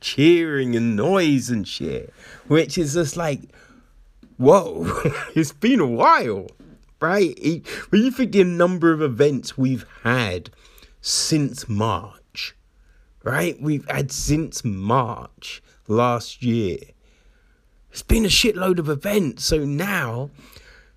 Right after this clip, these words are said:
man, it, you, you're so used to nothing,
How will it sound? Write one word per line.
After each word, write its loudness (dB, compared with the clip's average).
man, 0
it, -2
you, -2
you're 4
so 0
used -4
to 2
nothing, 0